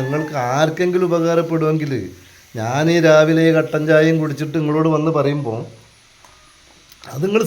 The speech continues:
സ്വീകരിക്ക്. സ്വീകരിച്ചിട്ട് ഒരാൾക്കെങ്കിലും കിട്ടുമ്പോൾ രണ്ട് മൂന്ന് മാസം കഴിയും. ഇപ്പം ഇന്നാണ്ട് കൊടുത്താൽ ഇന്ന് വൈകുന്നേരം പൈസ കിട്ടുമെന്നല്ല, രണ്ട് മാസം കഴിയുമ്പോൾ അങ്ങ് കിട്ടും.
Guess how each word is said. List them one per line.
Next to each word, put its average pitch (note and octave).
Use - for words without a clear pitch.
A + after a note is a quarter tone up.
സ്വീകരിക്ക്. A3+
സ്വീകരിച്ചിട്ട് F#3+
ഒരാൾക്കെങ്കിലും F3
കിട്ടുമ്പോൾ C#3+
രണ്ട് F#2+
മൂന്ന് A#2+
മാസം C#3
കഴിയും. E3
ഇപ്പം F3
ഇന്നാണ്ട് E3+
കൊടുത്താൽ D3+
ഇന്ന് D#3
വൈകുന്നേരം D#3
പൈസ C#3+
കിട്ടുമെന്നല്ല, D#3
രണ്ട് B2
മാസം B2
കഴിയുമ്പോൾ A2
അങ്ങ് G2+
കിട്ടും. D#2